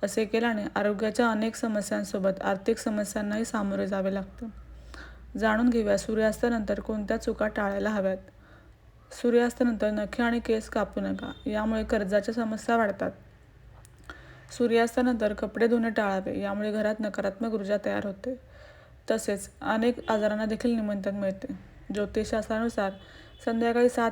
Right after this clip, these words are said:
वाजता झोपणे अशुभ मानले जाते. यावेळी देवी लक्ष्मीचा वास आपल्या घरात असतो. असे केल्याने घरातली सुखशांती नाहीशी होते, आर्थिक चणचण कायम राहते. सूर्यास्ताच्या वेळी खाणेपिणे टाळावे,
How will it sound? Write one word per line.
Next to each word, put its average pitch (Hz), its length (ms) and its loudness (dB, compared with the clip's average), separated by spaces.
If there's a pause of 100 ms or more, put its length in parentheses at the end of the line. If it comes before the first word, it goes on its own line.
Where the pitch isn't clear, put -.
वाजता 208 340 2
झोपणे 214 360 -2
अशुभ 220 340 -2
मानले 208 280 0
जाते. 196 400 -2 (260)
यावेळी 202 300 4
देवी 208 280 0
लक्ष्मीचा 233 520 -2
वास 196 280 2 (460)
आपल्या 220 260 2
घरात 214 300 2
असतो. 202 360 -6 (340)
असे 208 240 -4
केल्याने 208 480 -2 (460)
घरातली 214 360 2
सुखशांती 226 680 -2
नाहीशी 208 420 -2
होते, 208 260 -4 (360)
आर्थिक 208 340 0
चणचण 226 440 -2
कायम 214 320 0
राहते. 208 340 -4 (800)
सूर्यास्ताच्या 240 580 6
वेळी 220 300 2
खाणेपिणे 226 500 0
टाळावे, 196 400 0